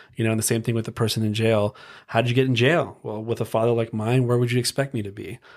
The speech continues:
Same father, they just kind of said, "I'm not gonna be like that," or, "I'm gonna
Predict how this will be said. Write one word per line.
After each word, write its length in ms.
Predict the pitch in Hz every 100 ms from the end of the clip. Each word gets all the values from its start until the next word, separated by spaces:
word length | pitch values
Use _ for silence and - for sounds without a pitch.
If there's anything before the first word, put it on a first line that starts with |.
| - - -
Same 320 | - 151 147
father, 680 | - 131 151 135 101 107 123 -
they 100 | 113
just 260 | 113 110 -
kind 180 | 120
of 340 | 113 107 - - _ - _ _
said, 180 | - 113
"I'm 120 | 113
not 160 | 117 117
gonna 160 | 113
be 200 | 107 113
like 240 | 113 98 -
that," 360 | 104 120 147 -
or, 240 | 110 107
"I'm 120 | 110
gonna 320 | 113 110 107